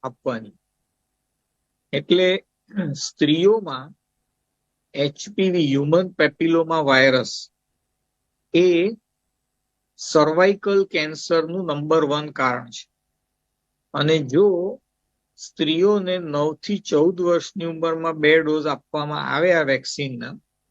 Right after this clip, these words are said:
તો લગભગ નેવું ટકા કેસમાં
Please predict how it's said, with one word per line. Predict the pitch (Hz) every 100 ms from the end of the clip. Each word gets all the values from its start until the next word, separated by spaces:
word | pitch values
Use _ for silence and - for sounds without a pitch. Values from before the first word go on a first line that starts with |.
| _ _ _ _ _ _ _ _ _ -
તો | 190 175 185 262 _ _ _ _ _ _
લગભગ | 143 143 135 131 147 190 185 190 196 202 - _ _ _ _ _ 135
નેવું | 139 151 180 233 220
ટકા | 190 160 175
કેસમાં | 165 165 160 - 175 165 143 151